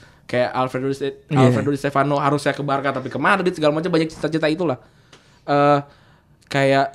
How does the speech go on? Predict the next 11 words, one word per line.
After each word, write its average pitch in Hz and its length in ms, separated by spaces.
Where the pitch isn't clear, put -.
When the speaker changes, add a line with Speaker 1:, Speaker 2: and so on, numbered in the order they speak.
Speaker 1:
eh, 139 100
si 139 480
Johan 160 260
Cruyff, 165 460
Johan 147 240
Cruyff 160 240
itu 139 160
Speaker 2:
Iya. 107 160
Speaker 1:
Katalan 131 420
banget 208 360
gitu. 156 380